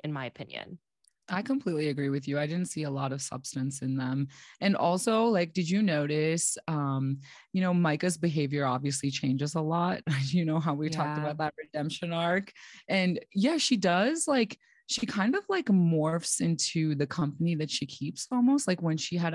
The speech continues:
Speaker 2: Irina, I think it brought out, like, a, a side, like, a mean girl side to her. And you see that when she's with Shelby too. But I feel like when she's with the other girls, like Tiffany or Chelsea,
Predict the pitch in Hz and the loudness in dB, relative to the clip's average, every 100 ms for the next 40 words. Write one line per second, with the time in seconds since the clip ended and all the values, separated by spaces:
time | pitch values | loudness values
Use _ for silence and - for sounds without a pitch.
0 | 156 147 143 147 160 165 160 165 135 151 | -2 0 0 0 -2 -2 -4 -4 -4 -4
1 | 147 147 143 143 - 143 143 143 139 143 | -2 -2 -2 -2 -4 -6 -2 -2 0 -2
2 | 139 - - - - 175 - 156 147 185 | -4 -10 -20 -20 -6 -2 0 0 0 -2
3 | 196 175 160 156 147 156 175 - 180 175 | 0 2 2 2 2 2 2 2 0 0
4 | 190 185 180 165 156 - 151 156 151 151 | 0 0 2 0 -2 -4 -4 -2 -2 -2
5 | 156 147 147 - 147 139 139 156 - 147 | -4 -4 -4 -2 -2 -2 -2 -4 -4 -4
6 | 139 170 - - - 202 196 180 202 226 | -2 -2 -4 -16 -4 0 2 2 0 0
7 | 294 240 196 - 170 156 - 143 156 156 | 0 0 0 -2 -4 -6 -8 -4 -2 0
8 | 156 - _ _ _ 147 175 151 151 170 | -2 -6 _ _ _ -6 -6 -4 -2 -2
9 | 139 139 139 156 185 160 139 - 165 151 | -2 -2 0 -2 -2 -2 -4 -4 -6 -2
10 | 156 151 143 - 147 147 - 151 147 156 | -2 -2 -2 -4 -4 -6 -6 -4 -4 -4